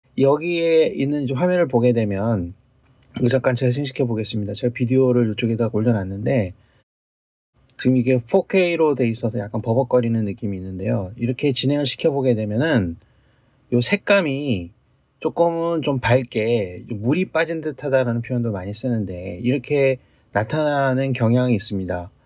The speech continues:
어떤 프로그램 쓰든지 간에 이런 경향이 나타나요. 근데 이쪽에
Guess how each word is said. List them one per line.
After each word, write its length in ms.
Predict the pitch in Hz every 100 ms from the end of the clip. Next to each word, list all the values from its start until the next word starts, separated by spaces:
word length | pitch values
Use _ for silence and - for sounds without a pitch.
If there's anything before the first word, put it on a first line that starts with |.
| _ _
어떤 340 | - 123 190 180
프로그램 380 | 196 175 170
쓰든지 340 | 165 165 165 156
간에 240 | 147 147
이런 180 | 120 131
경향이 280 | 127 123 117
나타나요. 520 | 87 - 95 87 90 _ _ _ _ -
근데 180 | 135 147
이쪽에 760 | 139 175 156 165 165 147